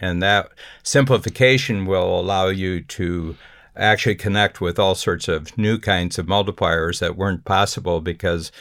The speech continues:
you had basically used up all your time and you'd used up all the skill that you have available.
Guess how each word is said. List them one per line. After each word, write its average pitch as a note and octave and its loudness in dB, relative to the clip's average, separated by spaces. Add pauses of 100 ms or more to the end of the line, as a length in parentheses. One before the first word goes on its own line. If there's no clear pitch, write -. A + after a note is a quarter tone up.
(280)
you G#2 0
had F#2+ 0
basically A2 2
used G2 -2
up F2+ 0
all F2+ 2
your F2 0
time F2 -2
and E2+ -4
you'd E2+ -4
used F2 -4
up E2 -2
all E2+ 0
the D#2+ -8
skill A2 0
that E2 -2
you E2 -2
have D#2+ -4
available. F2 -4